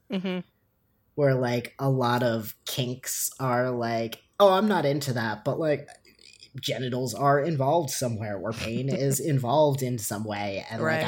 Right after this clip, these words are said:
Speaker 2: I understand that there are people that like pain, or
Speaker 1: Mm-hmm.
Speaker 2: people that, you know, most sex, people who like sex like genitals, right? So, like, okay, and I can extrapolate from there why someone might find this hot,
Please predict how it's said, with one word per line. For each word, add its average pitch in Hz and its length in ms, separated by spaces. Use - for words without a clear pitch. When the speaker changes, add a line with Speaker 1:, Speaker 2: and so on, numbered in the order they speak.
Speaker 2:
I 120 40
understand 139 760
that 120 180
there 127 160
are 120 120
people 131 440
that 117 240
like 123 320
pain, 139 680
or 202 140
Speaker 1:
Mm-hmm. 202 80
Speaker 2:
people 131 320
that, 120 420
you 131 160
know, 104 160
most 120 360
sex, - 360
people 147 320
who 143 80
like 131 180
sex - 380
like 131 200
genitals, 139 560
right? 143 220
So, 131 180
like, 123 300
okay, 139 260
and 135 100
I 127 60
can 131 100
extrapolate 139 680
from 135 200
there 120 640
why 131 360
someone 151 580
might 107 240
find 107 300
this 104 240
hot, - 340